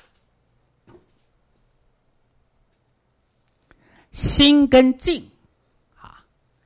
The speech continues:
要合而为一。譬如说我们现在人坐在这里，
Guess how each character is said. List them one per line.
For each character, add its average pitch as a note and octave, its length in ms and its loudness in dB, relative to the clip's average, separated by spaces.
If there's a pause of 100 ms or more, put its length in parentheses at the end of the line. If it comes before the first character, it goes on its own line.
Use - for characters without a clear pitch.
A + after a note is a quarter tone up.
(440)
要 E3 280 4
合 A#2 200 -4
而 F#3 280 2
为 C#3 140 2
一。 G#3+ 480 -8 (1600)
譬 D4+ 100 2
如 D4 60 4
说 B3+ 140 8
我 E3 80 4
们 C#3+ 100 -2
现 G#3 180 0
在 - 20 0
人 C#3+ 180 -2
坐 E3 100 0
在 D3 140 2
这 C3 180 -2
里， G#2 180 -10